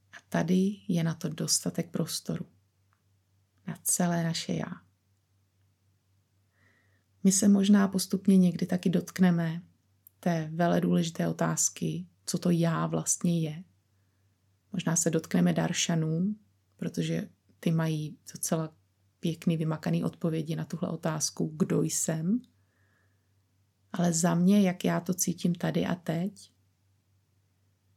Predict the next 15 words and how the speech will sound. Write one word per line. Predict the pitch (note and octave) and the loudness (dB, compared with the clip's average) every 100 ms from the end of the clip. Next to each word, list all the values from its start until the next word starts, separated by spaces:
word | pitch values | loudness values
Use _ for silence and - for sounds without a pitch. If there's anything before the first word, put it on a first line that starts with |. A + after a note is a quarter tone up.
| _ _ _ _ | _ _ _ _
já | F3 E3+ | -2 0
nejsem | F3+ F#3 F3+ - F3 E3 | 4 4 4 2 0 2
nic | F3+ A#3 - | 4 4 4
jinýho, | F#3+ F3 E3 E3 E3 E3+ - - | 2 2 0 -2 -6 -8 -14 -6
než | E3+ D#3+ - | -4 -4 -4
neustále | F3 E3 D#3+ G#3 - - F#3+ F#3+ F#3+ | -2 -2 0 0 0 0 2 2 2
se | - | 2
měnící | F#3 F3 F3 F3 F3 - F3+ F3 | 4 4 4 2 -2 -2 -2 -2
pytel, | - E3 - D#3 D#3 E3 - | -4 -4 -4 -4 -4 -8 -4
plnej | E3 D#3+ | -4 -4
paradoxů | D#3+ - E3 D#3+ E3 - F3 E3+ | -4 -4 -2 -2 -2 -2 -2 -4
a | - | -8
protichůdných | - E3 - E3+ - E3 D#3+ - | -6 -6 -4 -8 -6 -4 -4 -4
tvrzení. | E3 E3 D#3 D#3+ - | -4 -2 -2 -2 0
<laughs> | F3+ | -2